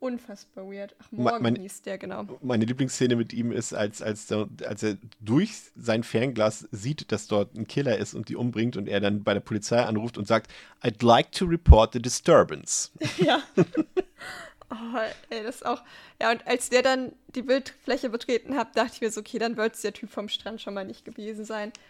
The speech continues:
Speaker 1: Aber dann halt auch wieder der Punkt, so, das ist halt auch, wäre halt auch egal gewesen, wer von beiden es ist. Ähm, ja,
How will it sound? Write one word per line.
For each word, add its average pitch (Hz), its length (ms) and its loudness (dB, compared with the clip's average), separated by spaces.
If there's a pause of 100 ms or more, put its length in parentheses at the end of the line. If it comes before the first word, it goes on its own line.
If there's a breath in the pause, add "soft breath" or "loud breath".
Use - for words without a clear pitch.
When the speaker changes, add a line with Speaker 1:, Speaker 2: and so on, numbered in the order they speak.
(140 loud breath)
Speaker 1:
Aber 226 120 2
dann 311 140 -2
halt 269 120 -4
auch 277 140 0
wieder 220 180 -4
der 208 120 -2
Punkt, 214 340 -10
so, - 100 -12
das 240 120 -12
ist - 80 -4
halt 277 160 0
auch, - 260 -4
wäre 247 120 0
halt 214 120 4
auch - 80 -4
egal 196 380 4
gewesen, - 380 -8
wer 202 140 -2
von - 220 -4
beiden 254 400 2
es 277 200 -4
ist. - 340 -8 (640 soft breath)
Ähm, 202 400 -4 (180)
ja, - 280 -12